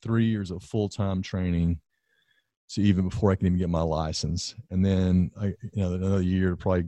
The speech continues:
get your own business. So anyway, I can look back now and I didn't have the time really to do it any-, to do it anyway. And, uh, so if I would have started at that point, just on my own,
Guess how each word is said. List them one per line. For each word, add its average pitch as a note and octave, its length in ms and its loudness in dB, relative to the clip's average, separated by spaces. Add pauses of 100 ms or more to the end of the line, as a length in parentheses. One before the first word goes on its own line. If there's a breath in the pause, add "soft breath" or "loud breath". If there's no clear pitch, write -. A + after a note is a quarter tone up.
(160)
get F#2 160 -6
your F#2 100 0
own F2+ 120 0
business. E2+ 340 -4
So C3 140 -2
anyway, F2+ 340 2 (640)
I G#2+ 40 -10
can G2+ 100 -4
look F2+ 180 -2
back G2+ 220 0
now F#2 340 0 (120)
and F2 360 0
I G#2+ 80 0
didn't G#2 140 2
have F#2 120 -2
the F2 60 -12
time F#2 380 -4
really F2+ 380 0
to F2 140 -4
do F2 200 0
it E2+ 80 0
any-, G2+ 160 4 (200)
to G2 100 0
do F2+ 100 0
it E2+ 80 0
anyway. E2+ 460 0 (640 soft breath)
And, F#2+ 300 0
uh, F2 320 -4 (180)
so - 160 -2
if F#2+ 100 -2
I G2+ 80 4
would F2+ 140 4
have E2+ 100 -2
started F#2 360 2
at E2 100 -6
that F#2+ 220 -2
point, F2 420 0 (440)
just G2 180 -4
on F#2 100 4
my F2 200 2
own, F2 480 2